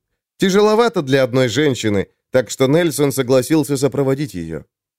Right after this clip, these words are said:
Несмотря на ужас, краешком ума Елена размышляла над загадкой странного предмета. «Атлас бурь.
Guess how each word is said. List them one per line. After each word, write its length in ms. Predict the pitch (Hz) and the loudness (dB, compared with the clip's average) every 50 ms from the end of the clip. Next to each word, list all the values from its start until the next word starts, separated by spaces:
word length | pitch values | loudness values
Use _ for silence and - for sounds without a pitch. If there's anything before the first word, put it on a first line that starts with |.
| _ _ _ _ _ | _ _ _ _ _
Несмотря 500 | 110 120 113 - 117 120 113 113 117 110 | 0 0 0 0 -2 -2 -2 -2 -2 -2
на 140 | 110 107 113 | 0 0 0
ужас, 400 | 139 151 127 117 104 92 - - _ _ _ _ | 0 0 -2 -2 -4 -6 -8 -14 _ _ _ _
краешком 540 | - 165 190 196 190 185 - - 185 175 170 - | -2 -2 0 0 0 -2 0 0 -2 -2 2 2
ума 340 | 165 175 175 190 202 196 175 | 2 2 4 2 2 0 0
Елена 460 | 139 147 151 143 151 175 175 170 165 | 2 2 2 2 2 2 2 2 2
размышляла 720 | 160 151 135 151 156 - - 151 170 190 190 185 170 156 | 2 0 2 0 0 0 0 -2 0 0 2 2 2 2
над 200 | 143 135 131 113 | 2 0 -2 -2
загадкой 580 | 101 120 123 95 - 151 147 - _ - 139 120 | 0 -2 -2 0 0 -2 -4 -2 _ -2 -2 -2
странного 520 | - - - 135 135 131 127 123 117 123 | -2 -4 -4 -2 -2 0 0 0 -2 -2
предмета. 680 | 110 135 135 120 117 123 117 95 85 80 - - 92 - _ _ _ _ _ _ _ _ _ _ _ _ _ _ _ _ _ _ _ _ _ _ _ _ _ _ _ _ _ _ _ _ _ _ _ _ _ _ _ _ _ _ _ _ | -4 -4 -6 -6 -4 -4 -4 -4 -6 -8 -10 -18 -20 -20 _ _ _ _ _ _ _ _ _ _ _ _ _ _ _ _ _ _ _ _ _ _ _ _ _ _ _ _ _ _ _ _ _ _ _ _ _ _ _ _ _ _ _ _
«Атлас 580 | - 196 190 190 190 190 196 196 180 - - 165 | -2 0 0 0 0 2 2 2 2 -2 -6 -8
бурь. 460 | 165 160 160 202 220 202 180 127 | -8 -4 -2 0 0 0 -2 -2